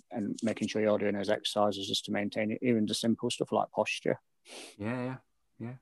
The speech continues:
Speaker 2: great. And you're fairly close to me. I'm over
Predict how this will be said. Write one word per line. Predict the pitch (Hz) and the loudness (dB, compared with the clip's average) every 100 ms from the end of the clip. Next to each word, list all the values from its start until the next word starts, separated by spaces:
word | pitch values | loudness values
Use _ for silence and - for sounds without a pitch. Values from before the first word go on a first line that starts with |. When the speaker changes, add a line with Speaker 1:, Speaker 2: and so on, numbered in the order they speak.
| - | 0
Speaker 2:
great. | 127 165 - - - - | 2 2 -6 -20 -6 8
And | 123 135 131 - - - _ _ | 10 10 8 0 -20 -20 _ _
you're | 135 127 127 127 - - - - - | 6 12 12 12 8 -12 -20 -10 6
fairly | 135 147 147 | 8 10 8
close | 127 - 143 - | 6 10 10 8
to | - | 2
me. | 104 98 107 | 4 6 10
I'm | 117 127 | 10 10
over | 117 110 107 | 8 10 8